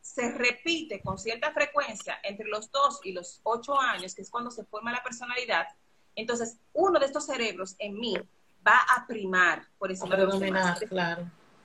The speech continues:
Speaker 1: Voy a tener más conexiones neuronales en este cerebro que en los demás y voy a ser más proac-, más proclive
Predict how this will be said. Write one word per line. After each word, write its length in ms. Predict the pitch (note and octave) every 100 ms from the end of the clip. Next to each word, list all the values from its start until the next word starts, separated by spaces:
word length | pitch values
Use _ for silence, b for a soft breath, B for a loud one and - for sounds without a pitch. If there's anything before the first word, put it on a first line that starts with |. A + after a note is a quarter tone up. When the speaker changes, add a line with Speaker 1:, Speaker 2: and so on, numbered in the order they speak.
| -
Speaker 1:
Voy 180 | A#3 D4
a 40 | C#4+
tener 240 | C4+ C4+
más 440 | B3+ A#3+ D4+ - -
conexiones 760 | - C#4 A#3+ - - C4 D4 C4+
neuronales 1040 | C4+ C4 A#3 A#3+ A3+ F3 F3+ - - _ _ _
en 240 | G3 F#3
este 380 | G3+ D4+ D#4 D#4
cerebro 580 | D4 C#4+ C#4 G3+ F#3 A3
que 100 | G#3
en 80 | A3+
los 120 | B3
demás 420 | C4+ B3 F#3+ G3 -
y 120 | A#3
voy 200 | G#3+ A3
a 100 | C4+
ser 220 | C4+ B3
más 440 | B3+ A#3 A3+ D4 -
proac-, 340 | - B3 A3+ - _ A3 B3 -
más 260 | A3+ C4 -
proclive 800 | C#4 - B3+ C#4 G#3+ F3 F#3+